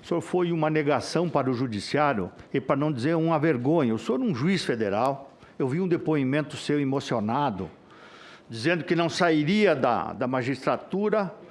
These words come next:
para fazer coisas erradas. E o senhor envergonhou a, a justiça brasileira. O senhor pode ter certeza disso, tá? O senhor tá aqui dizendo que é um santo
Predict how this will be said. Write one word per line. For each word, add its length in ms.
para 200
fazer 800
coisas 320
erradas. 600
E 140
o 280
senhor 240
envergonhou 1040
a, 300
a 160
justiça 540
brasileira. 680
O 40
senhor 100
pode 220
ter 100
certeza 480
disso, 420
tá? 200
O 120
senhor 340
tá 160
aqui 340
dizendo 520
que 100
é 40
um 100
santo 600